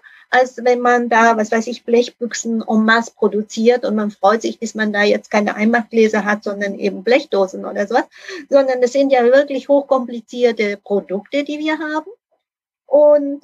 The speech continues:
die sind natürlich anfällig, ja. Und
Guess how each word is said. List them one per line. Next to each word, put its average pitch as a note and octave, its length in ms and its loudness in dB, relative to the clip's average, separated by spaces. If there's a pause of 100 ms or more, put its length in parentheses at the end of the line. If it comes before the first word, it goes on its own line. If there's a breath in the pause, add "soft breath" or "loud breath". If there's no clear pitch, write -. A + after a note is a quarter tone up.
(140)
die B3 140 -4
sind E4+ 220 0
natürlich D#4 540 -2
anfällig, - 720 -8 (240)
ja. A3+ 140 -14 (420)
Und C4+ 320 2